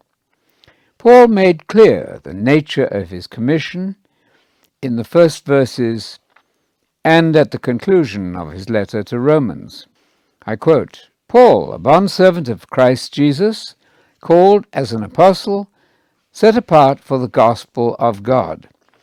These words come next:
I note that that same term, gospel of God, describes the same gospel preached by Jesus, Mark one, verse fourteen, and by Peter,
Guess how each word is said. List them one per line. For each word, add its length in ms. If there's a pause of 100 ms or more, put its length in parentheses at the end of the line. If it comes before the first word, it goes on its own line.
(580)
I 120
note 240
that 160
that 260
same 300
term, 580 (440)
gospel 460
of 140
God, 340
describes 640
the 100
same 400
gospel 760 (600)
preached 540
by 180
Jesus, 600
Mark 360
one, 400 (500)
verse 200
fourteen, 640 (520)
and 280
by 180
Peter, 600